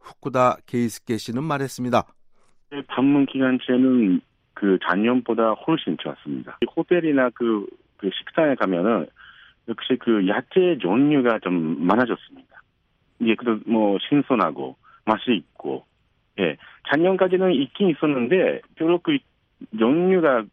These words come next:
Speaker 2: 좀 적고 그리고 맛, 맛도 뭐 맛이 있기는 하지만은 그렇게 아, 맛있다라는 그런 정도의 맛이 아니었습니다만은 올해는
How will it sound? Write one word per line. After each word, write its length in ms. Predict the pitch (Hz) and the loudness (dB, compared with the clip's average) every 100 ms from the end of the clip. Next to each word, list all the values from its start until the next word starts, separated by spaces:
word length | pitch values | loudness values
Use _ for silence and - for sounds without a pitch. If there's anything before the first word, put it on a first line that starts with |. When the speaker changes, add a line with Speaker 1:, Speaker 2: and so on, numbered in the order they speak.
| _ | _
Speaker 2:
좀 200 | 104 92 | -8 -8
적고 600 | - 69 - 78 101 135 _ - | -10 -16 -8 -2 -2 -4 _ -6
그리고 360 | 113 110 110 - | -4 0 0 0
맛, 140 | 117 123 _ - | -2 -2 _ -6
맛도 500 | 107 107 _ - 156 | -4 -4 _ -4 -2
뭐 360 | 151 143 135 - - - - - _ _ | 0 0 0 -4 -20 -20 -20 -20 _ _
맛이 320 | - 135 - | -2 -2 -2
있기는 260 | 196 - 190 | -8 0 0
하지만은 840 | 170 190 185 170 151 135 127 120 - | 2 0 0 2 2 2 0 -4 -8
그렇게 340 | - 175 180 175 _ | -2 0 0 -2 _
아, 200 | - - | -6 -4
맛있다라는 680 | 175 - - 170 147 131 117 _ | -4 -6 -2 0 0 -2 -4 _
그런 200 | - 110 104 | -4 -4 0
정도의 640 | 107 98 95 92 95 120 | 0 2 2 2 2 2
맛이 240 | 95 82 - 98 | 0 -2 -2 -2
아니었습니다만은 920 | 80 92 95 98 92 92 90 113 135 _ _ _ _ _ _ | 0 -4 -6 -4 -2 0 0 0 -4 _ _ _ _ _ _
올해는 800 | - 107 113 117 127 143 143 - | -2 2 2 2 0 0 0 -2